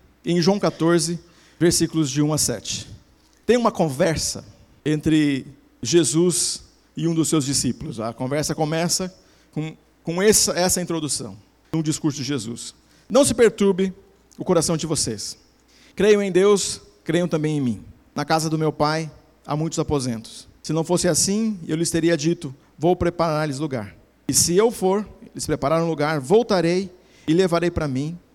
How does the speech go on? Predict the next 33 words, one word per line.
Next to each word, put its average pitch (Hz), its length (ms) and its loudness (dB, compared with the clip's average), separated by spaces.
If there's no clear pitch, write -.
e 180 60 -2
os 196 100 -2
levarei 156 260 2
pra 156 160 -2
mim, 110 240 -6
para 139 120 -4
que 151 120 -8
vocês 147 340 0
estejam 175 640 0
onde 190 200 0
eu 180 60 4
estiver. 123 480 -4
Vocês 202 280 2
conhecem 165 720 -2
o 151 80 -8
caminho 135 600 -2
"Para 123 140 -4
onde 127 260 -4
vou?" 113 240 -10
Disse 185 200 -2
Tomé: 160 340 -2
"Não 247 220 4
sabemos 233 800 0
para 175 300 0
onde 202 240 -2
vai. 147 400 -2
Como 320 200 -2
podemos 233 280 0
saber 202 220 0
o 185 60 -2
caminho?" 226 440 -2
Respondeu 185 420 0
Jesus: 143 520 -4